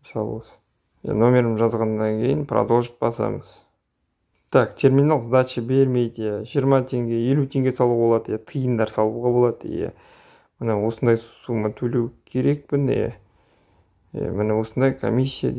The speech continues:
зачислению деген сияқты. Зачисление таза түсетіні, иә. Так, сөйтіп бір-бірден,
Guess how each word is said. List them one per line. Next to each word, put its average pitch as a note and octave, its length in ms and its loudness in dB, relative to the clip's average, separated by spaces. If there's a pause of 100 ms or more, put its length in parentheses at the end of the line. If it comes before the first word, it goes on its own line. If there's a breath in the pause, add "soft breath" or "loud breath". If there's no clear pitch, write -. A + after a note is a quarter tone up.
(100)
зачислению B2+ 800 0
деген A2+ 340 -10
сияқты. - 320 -16
Зачисление A#2+ 480 0
таза A#2+ 380 0 (240)
түсетіні, B2 500 0
иә. G#2+ 240 -4 (1120)
Так, A2 260 -6
сөйтіп B2+ 320 -4
бір-бірден, A#2+ 560 0